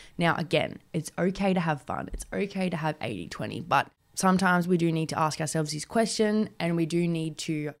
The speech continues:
like, if you are an excessive drinker and you're drinking every weekend and you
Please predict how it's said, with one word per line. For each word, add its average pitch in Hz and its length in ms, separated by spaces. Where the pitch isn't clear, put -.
like, 180 180
if 180 140
you 185 160
are 156 220
an 156 120
excessive 156 460
drinker 156 300
and 143 120
you're 160 60
drinking 151 340
every 147 260
weekend 147 480
and 147 200
you 165 460